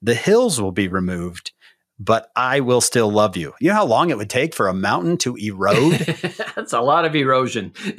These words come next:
Speaker 2: <laughs>
Speaker 1: Yeah. He's like, "Do you see, do you see Mount Everest? Mount Everest will erode to nothing, and I will still love you. Are you convinced?" Even in verse eleven, Isaiah fifty-four, verse eleven, he doesn't see you as a sinner. He, look how he sees you. He says,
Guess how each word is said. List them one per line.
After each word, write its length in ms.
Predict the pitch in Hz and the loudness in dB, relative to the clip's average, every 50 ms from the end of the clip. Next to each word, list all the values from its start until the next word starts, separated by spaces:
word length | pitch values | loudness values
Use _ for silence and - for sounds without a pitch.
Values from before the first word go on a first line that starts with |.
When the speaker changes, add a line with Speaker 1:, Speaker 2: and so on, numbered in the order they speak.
| 139 - | -4 -2
Speaker 2:
<laughs> 320 | 226 - - - 147 - | -2 -2 0 -2 -2 0
Speaker 1:
Yeah. 340 | 143 135 160 175 165 113 - - - - 160 - - - - | 2 2 2 2 0 -2 -6 -8 -10 -10 -12 -10 -10 -8 -6
He's 200 | - 151 143 131 | -4 -2 0 2
like, 220 | 143 135 127 117 - | 2 2 2 0 -2
"Do 100 | - 151 | -2 0
you 60 | 147 | 0
see, 360 | - - - 220 233 220 220 | 0 2 2 2 2 2 2
do 160 | 190 - - | 0 0 2
you 80 | 151 147 | 2 2
see 220 | 139 - - 240 | 2 2 4 4
Mount 240 | 240 214 202 196 180 | 4 4 4 4 2
Everest? 520 | 170 170 165 175 180 180 180 - - - - _ _ _ _ | 2 2 2 0 0 0 -2 -6 -10 -12 -16 _ _ _ _
Mount 300 | - 135 170 208 214 - | -2 0 0 0 0 0
Everest 460 | - 165 170 151 147 143 135 - - 117 - | -2 -2 0 0 0 0 0 0 -2 -4 0
will 220 | 123 131 135 135 - | 0 2 2 2 0
erode 800 | - 131 131 113 113 127 151 156 147 127 104 87 - 139 - - - - - _ - - - - | 0 0 0 2 2 2 2 4 2 2 0 -2 -6 -10 -16 -18 -20 -20 -20 _ -18 -10 -4 -2
to 120 | - 147 | 0 0
nothing, 540 | 135 139 151 139 - - 101 90 87 90 95 - _ - | 2 0 0 -2 -4 -4 -6 -6 -6 -10 -14 -16 _ -8
and 120 | 135 143 - - | -6 -6 -4 -4
I 180 | - 151 170 160 | -2 -2 0 2
will 180 | 151 160 151 | 2 2 2
still 480 | 127 - - - - 165 151 143 135 127 | 2 0 0 0 2 2 2 4 2 2
love 240 | 131 143 139 113 110 | 2 2 2 0 -2
you. 420 | 92 82 80 87 104 120 135 139 - - | -4 -4 -6 -8 -10 -10 -12 -12 -8 -4
Are 100 | - 135 | -2 0
you 160 | 143 160 165 160 | 0 0 0 0
convinced?" 720 | - 170 143 123 147 165 233 262 - - - - - - _ _ _ _ _ _ - | 0 0 0 0 0 2 2 2 0 0 -2 -4 -6 -12 _ _ _ _ _ _ -2
Even 240 | 185 202 240 285 240 | 0 2 4 4 4
in 100 | 180 147 | 2 2
verse 240 | 127 156 165 - - | 0 0 0 0 0
eleven, 400 | 127 123 131 170 185 156 107 110 | 0 2 2 2 2 0 0 0
Isaiah 300 | 117 123 117 127 127 120 | 0 0 0 0 0 0
fifty-four, 500 | - 139 127 - 139 120 - 131 127 120 | -2 -4 -4 -2 -4 -4 -2 -2 -2 0
verse 220 | 120 127 117 - | 0 -2 -2 0
eleven, 460 | - 117 120 160 202 170 117 101 101 | 0 0 0 0 0 0 -2 -2 -2
he 120 | 104 117 175 | 0 0 2
doesn't 300 | 214 208 147 135 113 - | 2 2 2 0 0 -2
see 160 | - - 127 | -2 -2 0
you 180 | 113 110 117 107 | 0 0 0 -2
as 140 | 104 - | -2 -4
a 40 | 92 | -6
sinner. 440 | - - - - 117 131 151 185 185 | -6 -4 -2 0 2 2 2 2 2
He, 160 | 156 156 - - | 2 0 -2 -2
look 160 | 170 180 180 | -2 -2 0
how 140 | 208 208 196 | 0 -2 0
he 60 | 185 | 0
sees 280 | - - 226 233 202 | -2 -2 -2 -2 -2
you. 100 | 151 120 | 0 0
He 60 | 107 110 | 0 0
says, 240 | - - 135 123 | -2 -4 -6 -6